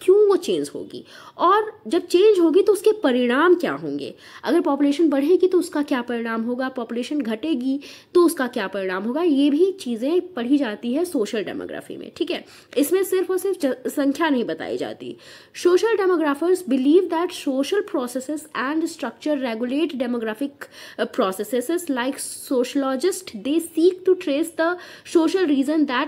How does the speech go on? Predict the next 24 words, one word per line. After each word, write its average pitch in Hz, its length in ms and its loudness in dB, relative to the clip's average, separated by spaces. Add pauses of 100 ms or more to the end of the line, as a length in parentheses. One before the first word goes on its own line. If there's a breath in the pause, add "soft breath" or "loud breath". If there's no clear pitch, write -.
accounts, 262 520 -4 (520 loud breath)
uh, 233 240 2 (180)
account 294 260 2
for 294 360 -2
population 226 540 -4
trend। - 300 -8 (580)
तो 381 80 4
ये 339 200 6
जो 427 160 2
सोशल 311 460 -2
डेमोग्राफर 269 580 0
हैं, 220 280 -6
जो 254 140 -6
कि, 285 320 2
अ, 247 140 -8 (600)
सोशल 330 420 0
डेमोग्राफी 233 600 -4
को 269 140 -2
करते 262 420 -6
हैं, 220 260 -8 (420 loud breath)
इनको 339 320 4
ये 392 140 2
विश्वास 320 600 -4
है 277 220 -6